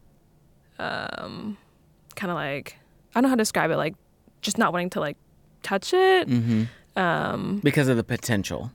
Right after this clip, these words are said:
Speaker 1: Yeah, because of potential, like,
Speaker 2: Yeah.
Speaker 1: danger and stuff like that. Um,
Speaker 2: Like, there might be a murderer in that room. I'll go enjoy all ten other rooms.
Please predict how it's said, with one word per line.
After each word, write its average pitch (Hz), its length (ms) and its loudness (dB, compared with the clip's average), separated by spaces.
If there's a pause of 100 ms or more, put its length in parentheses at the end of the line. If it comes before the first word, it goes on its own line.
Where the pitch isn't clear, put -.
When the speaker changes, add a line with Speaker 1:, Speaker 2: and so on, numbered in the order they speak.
(100)
Speaker 1:
Yeah, 254 240 8
because 247 240 0
of 262 140 2
potential, - 800 -6
like, - 80 4
Speaker 2:
Yeah. 85 200 0
Speaker 1:
danger 151 240 -4
and 135 140 -8
stuff - 180 -10
like - 180 -12
that. - 160 -10 (640)
Um, 196 640 4 (160)
Speaker 2:
Like, 123 160 4
there 156 120 8
might 196 240 6
be 190 120 6
a 175 40 6
murderer 143 460 6
in 107 140 6
that 113 260 4
room. 98 440 4 (100)
I'll 120 200 6
go 123 180 6
enjoy 110 520 4 (260)
all 117 220 6
ten 110 360 0
other 117 240 4
rooms. 90 680 0